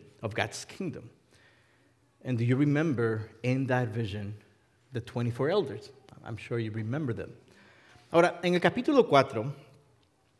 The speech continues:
ah, vimos o le dimos un vistazo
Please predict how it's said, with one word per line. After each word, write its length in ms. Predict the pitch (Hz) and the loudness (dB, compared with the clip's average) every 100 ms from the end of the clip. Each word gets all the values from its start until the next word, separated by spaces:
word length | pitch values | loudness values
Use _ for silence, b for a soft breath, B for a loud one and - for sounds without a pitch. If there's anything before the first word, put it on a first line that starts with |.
| - - | -10 -2
ah, 340 | 110 110 104 104 | 0 0 -2 0
vimos 680 | 120 202 139 117 120 - - 117 - - | 0 2 2 0 -4 -10 -12 -14 -18 -10
o 80 | 151 | -2
le 100 | 123 | 2
dimos 240 | 131 160 147 | 2 2 0
un 160 | 170 | 0
vistazo 840 | 151 120 - - 135 131 - 95 | 2 0 -2 0 2 0 -6 -12